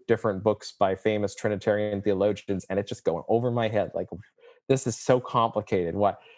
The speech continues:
But, um, I, I, I had a change of heart on that last year. I, I,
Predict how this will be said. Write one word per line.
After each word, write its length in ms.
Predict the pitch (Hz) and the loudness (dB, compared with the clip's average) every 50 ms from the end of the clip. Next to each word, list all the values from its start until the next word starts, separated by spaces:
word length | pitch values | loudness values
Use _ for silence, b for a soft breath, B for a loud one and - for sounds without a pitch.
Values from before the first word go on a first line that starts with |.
| B B B B B - | B B B B B 0
But, 380 | 160 151 208 202 190 175 - - - - | 4 4 6 4 4 0 -2 -4 0 4
um, 260 | 180 185 196 190 190 | 4 4 4 2 0
I, 320 | 175 - 185 220 233 196 - | 0 0 2 2 2 2 2
I, 260 | - 180 196 196 190 175 180 175 - | 4 4 4 4 0 -4 -6 -2 2
I 120 | 170 175 190 | 4 4 4
had 320 | 190 175 185 196 202 202 | 2 2 2 2 2 2
a 60 | 190 | 0
change 500 | 185 - - - 180 180 175 175 175 165 | -6 -4 -2 0 0 2 2 2 0 0
of 80 | 151 - | 0 0
heart 260 | - - 151 151 139 | 2 2 2 2 2
on 120 | 120 107 | 0 0
that 200 | 95 92 87 - | 0 0 0 2
last 380 | - 98 87 90 - - - - | 2 2 2 2 -2 -6 -4 -2
year. 200 | 92 85 82 85 | -2 0 2 2
I, 200 | 85 90 90 87 - | 2 0 0 0 0
I, 320 | 98 98 98 98 92 90 | 0 0 0 0 0 -2